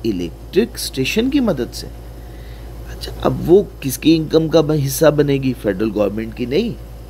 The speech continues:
बल्कि प्रोविंस की। अच्छा, क्यों? उस, और प्रोविंस कौन सा?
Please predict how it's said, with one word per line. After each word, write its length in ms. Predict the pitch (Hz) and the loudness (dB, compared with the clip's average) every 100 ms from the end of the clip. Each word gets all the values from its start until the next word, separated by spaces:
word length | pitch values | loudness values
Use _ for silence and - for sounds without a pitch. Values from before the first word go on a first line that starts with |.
| - | -8
बल्कि 360 | 90 80 - 190 | -4 -4 0 2
प्रोविंस 720 | - - - 104 95 95 - | 2 -4 -4 -2 0 -2 -8
की। 100 | - - - - - - - - - | -12 -14 -16 -16 -16 -14 -14 -14 -14
अच्छा, 200 | - - | -6 -2
क्यों? 400 | - - 214 269 269 - - - - - - - 202 | -2 2 4 4 2 -8 -16 -18 -18 -18 -18 -2 0
उस, 240 | 196 - - - - 160 | 0 -4 -14 -16 2 6
और 120 | 165 | 6
प्रोविंस 520 | - 127 156 190 208 | 4 2 6 6 4
कौन 260 | - 180 180 | -2 -2 -2
सा? 220 | 180 | -4